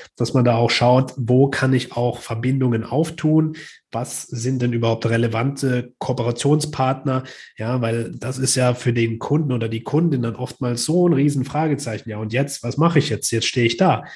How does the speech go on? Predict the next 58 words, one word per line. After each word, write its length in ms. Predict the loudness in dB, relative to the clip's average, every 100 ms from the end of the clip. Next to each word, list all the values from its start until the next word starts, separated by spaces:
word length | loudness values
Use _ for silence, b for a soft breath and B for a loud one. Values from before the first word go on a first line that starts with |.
| B B
Ich 120 | -10
kann 160 | -2 -2
jetzt 140 | 0
nur 80 | 0
noch 120 | 0
zu 140 | -2 -2
meinem 200 | -2 0
Arzt 360 | 2 2 0
gehen 220 | -2 2
und 120 | 2 2
der 140 | 0
sagt, 340 | 0 -2 -2
‚Hey, 200 | -4 -2
ist 160 | -2 -4
doch 80 | -6
alles 220 | -4 -4
in 100 | -4
Ordnung 480 | -2 -2 2 2 2
oder 340 | 0 -2 -2
nimm 280 | -2 -2 -2
die 100 | -4
Pille‘“, 400 | -4 0 2 0 -4 B B
und 100 | -6
dann 160 | -2
haben 140 | 2 2
wir 60 |
das 260 | 2 -2 -8
wieder. 200 | -10 -10
Und 220 | -12 -12
deswegen 320 | -12 -6 -2
ist 120 | 0 0
es 100 | -2
ja 100 | -2
auch 140 | 0
umso 260 | 0 0 0
wichtiger, 400 | 0 2 2 2
dass 440 | 0 -4 -8 _
du 240 | 2 4 6
auch 240 | 4 0
für 160 | -2 -6
dich 240 | -6 -4
merkst, 400 | -2 0 0 -2 B B B B
„Ja, 140 | -2 -2 -8
mit 240 | -4 -2
diesen 360 | 4 4 4 0
Personen 640 | 0 0 2 6 6 4
möchte 320 | 2 0 -2 -4
ich 220 | -6 -2
kooperieren“, 640 | -2 0 2 6 8 8
und 180 | 6 2
da 240 | 0 0
haben 180 | 0 0
wir 80 | 0
eine, 280 | 0 -2 -4
eine 120 | -6
schöne 320 | -2 2 4
Brücke 400 | 2 0 -2 0
geschaffen. 480 | -2 -4 -8 -12 -20